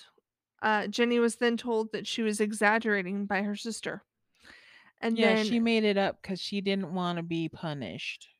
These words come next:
Speaker 1: Supposedly. Like, they thought, um, she thought that it was, like, some sort of corporal punishment or something.
Speaker 2: Like,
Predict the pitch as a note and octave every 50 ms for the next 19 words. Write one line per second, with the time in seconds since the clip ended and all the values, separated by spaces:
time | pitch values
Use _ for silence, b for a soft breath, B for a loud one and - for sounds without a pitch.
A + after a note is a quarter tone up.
0 | _ _ _ _ _ _ - - - - A#3+ A#3 G#3 - A3 G3+ G#3 G#3 G3 -
1 | E3+ E3+ - _ - - G#2+ - - - - _ _ _ _ _ _ _ _ _
2 | G#3 G#3+ G#3 G3+ G#3 - A3 G#3+ G3+ - G#3+ G#3+ A3 G3+ F2+ - - _ _ -
3 | G3 G#3 G3+ F3+ F3+ - - - - G#3 _ _ _ _ _ _ - - - A#3+
4 | A3+ - A#3 A3 G#3+ A3 G#3+ G3+ G3+ G3 G3 G3+ - - G#3+ G3+ G3+ - - G#3+
5 | G#3 G3+ - - G#3 G3 F#3 F3+ - _ - - - A3 G#3 G3+ - G3+ G3+ F#3
6 | - - - - G#3+ G3+ F#3 F#3+ - - - F#3 E3 C#3 - G2+ A#2+ F#3+ - G3
7 | D#3+ E3+ - - - - - - G3+ - - _ _ - G#3 G#3+ G#3 F3 -